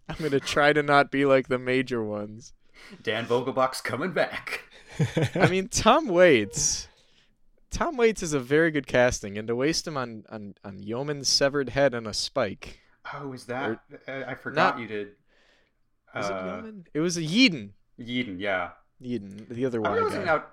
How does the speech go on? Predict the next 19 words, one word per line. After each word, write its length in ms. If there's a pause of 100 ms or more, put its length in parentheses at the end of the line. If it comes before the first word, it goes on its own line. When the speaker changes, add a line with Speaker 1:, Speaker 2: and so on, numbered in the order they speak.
(200)
Speaker 2:
Tom 220
Waits 220
could 120
probably 180
make 140
a 40
good 180
clubs. 460
That, 260
that 220
I 100
feel 200
like 160
I, 40
I 240
could 120
see 120
that. 300 (640)
Speaker 1:
Well, 340